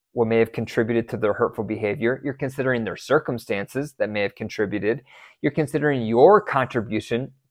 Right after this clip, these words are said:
to their hurtful behavior. And you're considering your past and how your past might be influencing how you're responding to your partner's hurtful behavior. Okay, now we're gonna transition into steps your partner needs to take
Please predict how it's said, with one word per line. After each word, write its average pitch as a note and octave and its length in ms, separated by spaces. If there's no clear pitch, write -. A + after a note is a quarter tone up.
to C3+ 120
their A#2 140
hurtful - 340
behavior. G#2+ 580
And E3+ 240
you're G3 100
considering D3 560
your C#3+ 220
past G2 500
and A2+ 80
how A2+ 120
your A#2+ 340
past B2 320
might A#2 160
be - 220
influencing C3 560
how A#2+ 160
you're A#2 420
responding A#2+ 960
to - 120
your A#2 60
partner's A2 460
hurtful A#2+ 520
behavior. G#2 560
Okay, C#3+ 420
now C#3 200
we're A#3 140
gonna G3 140
transition C#3+ 560
into A#2 480
steps - 340
your C3 80
partner F3 460
needs A#2 220
to G#2+ 60
take F#2+ 440